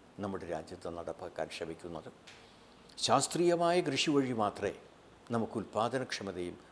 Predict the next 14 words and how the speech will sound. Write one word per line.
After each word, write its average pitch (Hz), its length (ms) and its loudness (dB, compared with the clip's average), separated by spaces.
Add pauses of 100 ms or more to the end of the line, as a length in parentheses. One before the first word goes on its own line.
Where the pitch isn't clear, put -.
ഉൽപ്പാദനവും 110 640 0
വർദ്ധിപ്പിക്കാൻ 90 680 -6
കഴിയൂ. 98 320 -8 (420)
ആ 151 200 2
നിലയിൽ 156 420 2 (380)
കേരളത്തിലെ 175 600 4
ഉൽപ്പാദനക്ഷമതയും 131 1080 2 (220)
ഉൽപ്പാദനവും 120 720 2
വർദ്ധിപ്പി-, - 460 -6 (120)
വർദ്ധിപ്പിക്കാനുള്ള 98 920 0 (580)
വലിയ 208 300 8
സഹായമാണ് 110 800 4 (580)
ഗവൺമെൻറ് 113 460 4
ശ-, 113 600 -4